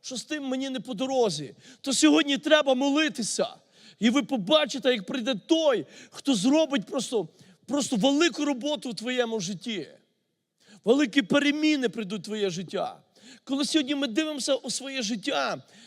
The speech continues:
і, і знаєте що, і ми бачимо, що ми десь втратили,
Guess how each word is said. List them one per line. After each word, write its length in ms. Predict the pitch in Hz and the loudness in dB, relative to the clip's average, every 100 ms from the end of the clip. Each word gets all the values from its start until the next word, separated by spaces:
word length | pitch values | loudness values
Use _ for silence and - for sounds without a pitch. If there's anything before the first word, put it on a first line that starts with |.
| _ - | _ 0
і, 280 | 240 254 247 240 220 - | 2 4 2 2 0 -6
і 80 | 233 | -4
знаєте 300 | 226 285 269 | 2 2 2
що, 180 | 240 247 | -2 0
і 180 | 247 | 0
ми 140 | 254 269 | -2 -2
бачимо, 680 | 185 294 285 285 240 214 - _ _ | 0 0 0 -4 -4 -4 -6 _ _
що 180 | - 277 | -12 -10
ми 140 | 262 262 | -8 -4
десь 380 | 254 - - _ _ _ _ | -4 -4 -8 _ _ _ _
втратили, 960 | 190 160 - 277 285 285 262 233 214 | -10 -10 -4 0 0 -2 -4 0 0